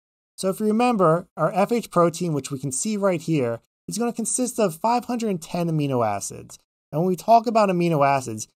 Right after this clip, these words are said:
these are those chemical building blocks that are put together to form a specific structure that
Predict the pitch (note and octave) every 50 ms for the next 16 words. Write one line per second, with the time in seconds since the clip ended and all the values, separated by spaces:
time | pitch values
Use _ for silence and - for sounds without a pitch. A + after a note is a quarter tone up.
0 | _ - - F#3+ G3 A3+ A#3 A3 G#3+ F3+ D#3+ - - - G#3+ A#3+ A#3 - G#3+ F#3
1 | C#3 B2 D3+ D#3+ E3 D#3 D3+ C#3 C3 C#3 B2+ B2 B2 B2 - - C3 B2 A#2+ A#2+
2 | A#2 A2 - - - A3+ A3 - G3+ D#3+ F3+ F#3 F3+ F3 D3+ C#3 B2+ B2+ _ _
3 | _ - - B2 - - - F#3+ G3 G3+ F#3+ F3 D#3 C3+ B2+ A#2+ - - - -
4 | B2+ - - A#3 A3+ B3 G3+ - - - - F#3 F3 E3+ - - E3 C#3+ B2+ B2+
5 | A#2+ -